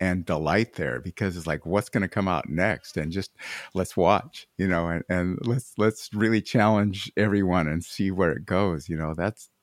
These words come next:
man, that's, that's amazing that you get a, you know, you get an opportunity to do that. But even the really successful actors only work,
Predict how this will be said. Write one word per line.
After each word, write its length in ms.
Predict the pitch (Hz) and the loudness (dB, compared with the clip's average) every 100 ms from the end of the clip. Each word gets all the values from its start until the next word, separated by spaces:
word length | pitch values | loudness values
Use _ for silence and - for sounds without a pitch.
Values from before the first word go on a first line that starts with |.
| _ - - - - _ _ | _ -20 -20 -20 -20 _ _
man, 320 | - 110 113 104 | -6 -4 -2 -2
that's, 260 | 110 - | -4 -6
that's 280 | - 107 - | -4 -4 0
amazing 760 | 90 95 95 98 107 92 90 82 | 0 2 2 4 4 4 2 2
that 140 | 71 | -2
you 220 | - 92 87 | -2 0 0
get 160 | 98 | 0
a, 180 | 82 73 - _ | 0 -4 -12 _
you 120 | 101 | -4
know, 60 | 76 | -4
you 140 | 98 | -4
get 160 | 101 90 | -4 -2
an 120 | 82 | 0
opportunity 760 | 80 - 92 - 85 85 87 | -2 -4 -6 -2 -2 -2 -4
to 120 | - - | -6 -4
do 200 | 123 135 | -2 0
that. 220 | 71 69 | -2 0
But 180 | - 95 - - - - _ | 0 0 -4 -16 -16 -18 _
even 400 | - 139 143 127 | 2 4 4 4
the 120 | 110 101 | 4 4
really 280 | 123 120 | 4 4
successful 640 | 110 101 - 147 190 - 87 | 2 -2 0 2 2 2 2
actors 360 | 85 85 95 | 2 0 -2
only 260 | 104 104 92 | 0 2 2
work, 420 | 87 120 113 - | 2 2 0 -8